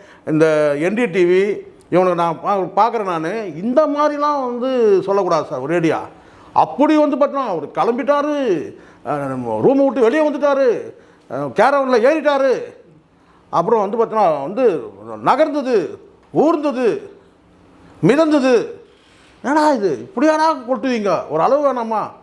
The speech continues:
அங்க மக்கள் எவ்வளவு அவதிப்பட்டாங்க. ஏதாவது ஒரு வார்த்தை பேசுனீங்களா நீங்க? ஏர்போர்ட்ல இருந்து வெளியே வந்தவங்க எவ்வளவு கஷ்டப்பட்டாங்க, வெளியே வர முடியாம கஷ்டப்பட்டாங்க. மரக்கடையில கிட்டத்தட்ட நூற்றுக்கணக்கான கடைகள் மூடப்பட்டு சார், ஒரு நாள் ஃபுல்லா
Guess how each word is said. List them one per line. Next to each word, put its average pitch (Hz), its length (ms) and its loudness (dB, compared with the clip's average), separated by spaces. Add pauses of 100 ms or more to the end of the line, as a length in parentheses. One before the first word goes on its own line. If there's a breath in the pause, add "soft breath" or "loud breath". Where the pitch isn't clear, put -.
(300 soft breath)
அங்க 185 220 0
மக்கள் 202 340 0
எவ்வளவு 247 380 2
அவதிப்பட்டாங்க. 220 400 -4
ஏதாவது 262 440 0
ஒரு 277 140 -2
வார்த்தை 294 300 0
பேசுனீங்களா 226 380 -4
நீங்க? 196 400 -4 (320 loud breath)
ஏர்போர்ட்ல 247 320 2
இருந்து 240 220 -4
வெளியே 247 240 2
வந்தவங்க 240 320 -2
எவ்வளவு 233 260 -2
கஷ்டப்பட்டாங்க, 208 440 -2
வெளியே 202 200 2
வர 196 160 2
முடியாம 240 240 0
கஷ்டப்பட்டாங்க. 185 720 -4 (1040 loud breath)
மரக்கடையில 277 500 2
கிட்டத்தட்ட 262 320 -2
நூற்றுக்கணக்கான 262 680 -2
கடைகள் 285 340 -2
மூடப்பட்டு 254 420 0
சார், 226 120 -2
ஒரு 214 100 -2
நாள் 247 180 -2
ஃபுல்லா 262 320 -2